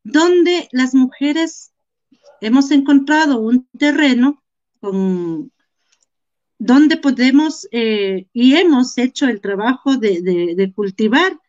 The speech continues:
Eh, tenemos hortalizas, aparte de eso tenemos, eh, gallinas, tenemos cuyes, tenemos, eh,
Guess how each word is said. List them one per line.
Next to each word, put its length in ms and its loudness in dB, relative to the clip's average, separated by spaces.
Eh, 260 -2
tenemos 560 -6
hortalizas, 1040 -2
aparte 460 -4
de 100 -2
eso 220 -6
tenemos, 920 -2
eh, 260 2
gallinas, 840 2
tenemos 840 -10
cuyes, 640 0
tenemos, 1000 -2
eh, 260 -6